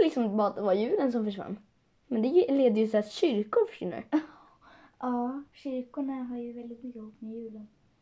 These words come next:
Speaker 1: Ja. Det är ju liksom
Speaker 2: De flesta sakerna är uppfunna i Tyskland.
Speaker 1: Eh,
Speaker 2: Med julen.
Speaker 1: julstjärna?
Speaker 2: Ja. Adventskalender.
Speaker 1: Ja. Jag kommer inte på dem mer.
Speaker 2: Eh,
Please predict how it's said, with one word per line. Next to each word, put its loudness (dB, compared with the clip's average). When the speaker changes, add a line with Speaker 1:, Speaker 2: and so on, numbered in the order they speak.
Speaker 1:
Ja. 2
Det 2
är 4
ju 6
liksom -2
Speaker 2:
De -6
flesta 0
sakerna -4
är 0
uppfunna -6
i -4
Tyskland. -12
Speaker 1:
Eh, -10
Speaker 2:
Med 2
julen. -10
Speaker 1:
julstjärna? -4
Speaker 2:
Ja. -4
Adventskalender. -4
Speaker 1:
Ja. -8
Jag -4
kommer 2
inte 0
på -6
dem -2
mer. -10
Speaker 2:
Eh, -4